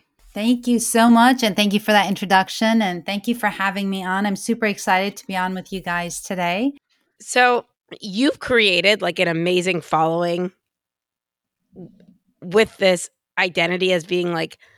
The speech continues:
Speaker 2: a Muslim O B G Y N, talking about sexuality.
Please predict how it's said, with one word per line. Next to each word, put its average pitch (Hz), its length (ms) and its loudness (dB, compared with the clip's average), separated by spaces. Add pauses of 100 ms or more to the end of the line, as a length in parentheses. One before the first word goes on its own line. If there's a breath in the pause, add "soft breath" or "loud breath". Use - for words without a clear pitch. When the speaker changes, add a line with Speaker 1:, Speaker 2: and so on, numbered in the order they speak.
(520 soft breath)
Speaker 2:
a 190 100 4
Muslim 208 880 2 (200)
O 196 160 2
B 196 160 -6
G 185 200 -4
Y 165 200 -2
N, 202 460 2 (140)
talking 196 300 -4
about 185 220 -4
sexuality. 185 1080 2